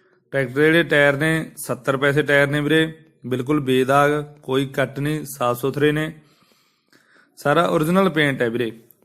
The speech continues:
ਬਾਡੀ ਚਾਸੀ ਲਿੰਕਾਂ ਦਾ ਸਾਰਾ origignal ਪੇਂਟ ਹੈ ਟਰੈਕਟਰ ਦਾ, ਕੋਈ ਕਿਤੋਂ ਪੇਂਟ ਲਿਆ ਨਹੀਂ, ਕਿਤੋਂ ਦੁਬਾਰੇ ਨਹੀਂ ਹੋਇਆ, ਸਾਰਾ origignal ਟਰੈਕਟਰ ਹੈ। ਇੰਜਨ ਵੀਰੇ ਨਵਾਂ ਕਰਵਾਇਆ ਵੀਰਾਂ ਨੇ, ਇੰਜਨ ਪੰਪ ਗੇਅਰ ਬਿਲਕੁਲ ਓਕੇ ਕੰਡੀਸ਼ਨ ਦੇ ਵਿੱਚ ਹੈ,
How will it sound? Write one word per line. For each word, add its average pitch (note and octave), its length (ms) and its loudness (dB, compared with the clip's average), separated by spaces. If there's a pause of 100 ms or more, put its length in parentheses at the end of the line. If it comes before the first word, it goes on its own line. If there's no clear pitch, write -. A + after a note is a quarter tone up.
ਬਾਡੀ B2+ 300 -2
ਚਾਸੀ C#3 300 -2
ਲਿੰਕਾਂ C3 420 -4
ਦਾ C#3 120 0
ਸਾਰਾ C3+ 300 2
origignal C#3+ 420 -4
ਪੇਂਟ B2+ 300 -4
ਹੈ C#3 60 2
ਟਰੈਕਟਰ C#3 340 -2
ਦਾ, D3+ 220 0 (500)
ਕੋਈ C3+ 200 0
ਕਿਤੋਂ C3+ 260 -2
ਪੇਂਟ C3+ 280 -4
ਲਿਆ B2+ 240 2
ਨਹੀਂ, D#3 200 -4
ਕਿਤੋਂ C#3 260 -4
ਦੁਬਾਰੇ B2+ 340 -2
ਨਹੀਂ C#3 100 -6
ਹੋਇਆ, D3 440 -2 (400)
ਸਾਰਾ C#3+ 240 2 (100)
origignal D#3+ 380 -2
ਟਰੈਕਟਰ A#2 400 -4
ਹੈ। G2+ 120 -4 (1300)
ਇੰਜਨ C3 300 -2
ਵੀਰੇ D#3 320 4
ਨਵਾਂ C3 360 0
ਕਰਵਾਇਆ C#3+ 340 2
ਵੀਰਾਂ D3+ 240 2
ਨੇ, D#3 220 -2 (480)
ਇੰਜਨ C3+ 300 -4
ਪੰਪ C#3+ 260 -2
ਗੇਅਰ C#3 260 0
ਬਿਲਕੁਲ C3 380 -2
ਓਕੇ C#3+ 280 -2
ਕੰਡੀਸ਼ਨ C#3 340 -4
ਦੇ D#3 80 -2
ਵਿੱਚ D3 260 -2
ਹੈ, D3 320 0